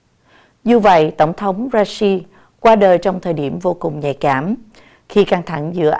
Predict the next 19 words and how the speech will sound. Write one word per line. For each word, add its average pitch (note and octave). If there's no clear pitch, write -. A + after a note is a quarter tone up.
Iran G3
và D3
Israel D#3+
đang C#3+
leo C#3
thang C#3
nhanh D3+
chóng E3
do D#3+
chiến D#3+
sự D3
ở C3+
Gaza, D#3
gây F3
lo F3+
ngại D3+
về D3+
nguy F3
cơ F#3+